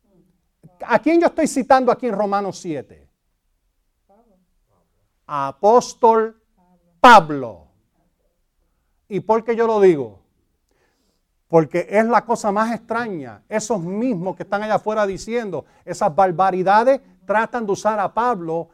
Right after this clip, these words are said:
para establecer su falsa doctrina. ¿Por qué? Sacan de contexto algo que él dijo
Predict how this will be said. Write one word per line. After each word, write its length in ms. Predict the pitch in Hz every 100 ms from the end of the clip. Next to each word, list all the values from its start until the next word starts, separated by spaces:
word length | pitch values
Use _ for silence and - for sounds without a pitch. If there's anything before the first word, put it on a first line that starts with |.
| _
para 220 | - 185 180
establecer 640 | - 185 160 151 220 226
su 160 | -
falsa 500 | 185 - 196 190 202
doctrina. 600 | 180 - 240 277 196 107 _ 160 _ _ _ _ _ _ _
¿Por 220 | 247 247
qué? 360 | 247 190 - _ _ _
Sacan 600 | - 233 240 277 247 -
de 300 | 175 165 226
contexto 1040 | 226 202 190 - 294 _ - - 147 120 -
algo 420 | 180 220 240 262
que 120 | 254
él 160 | 247 220
dijo 600 | 277 285 - 185 190 -